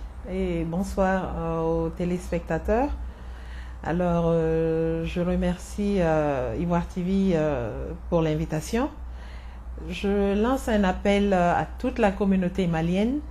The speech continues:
et à toute la communauté africaine, pas que les Ivoiriens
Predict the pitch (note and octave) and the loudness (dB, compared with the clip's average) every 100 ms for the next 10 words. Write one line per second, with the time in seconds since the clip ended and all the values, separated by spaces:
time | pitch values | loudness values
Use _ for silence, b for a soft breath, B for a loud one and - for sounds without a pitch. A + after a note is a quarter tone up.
0 | - - - F3 D#3+ - D4 D4 A3+ G#3 | -12 -10 -4 -2 -2 -2 -2 2 0 2
1 | F#3+ F#3 F3+ F#3 D#3 - D#3+ E3+ D#3+ E3 | 2 2 2 2 0 0 -4 -2 -2 -2
2 | - - - G#3+ G#3+ G#3 F#3 F3 F3 E3+ | -8 -8 2 4 4 0 2 2 2 2
3 | F3+ F#3+ | 2 0